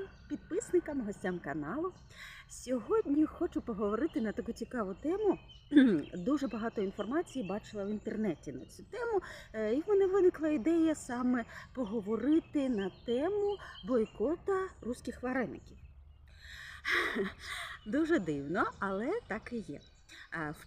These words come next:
Польщі, е, є такі вареники, е, пірогі русські.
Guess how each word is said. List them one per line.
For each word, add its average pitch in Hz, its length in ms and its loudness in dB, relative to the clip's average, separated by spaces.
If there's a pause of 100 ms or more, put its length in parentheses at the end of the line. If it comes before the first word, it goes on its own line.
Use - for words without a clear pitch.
Польщі, 370 800 -6
е, 160 460 -2
є 233 340 -2
такі 247 200 -2
вареники, 180 600 -2 (580)
е, 160 580 -4 (100)
пірогі 269 560 0
русські. - 600 -10